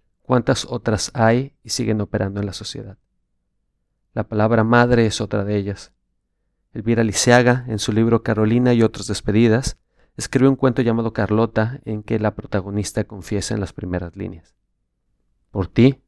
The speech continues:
Maximiliano, entregaré mi cuerpo seco a este hijo que se alimentará de mí como una sombra".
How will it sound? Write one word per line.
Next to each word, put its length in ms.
Maximiliano, 760
entregaré 500
mi 140
cuerpo 380
seco 460
a 100
este 260
hijo 340
que 100
se 120
alimentará 540
de 100
mí 260
como 220
una 140
sombra". 440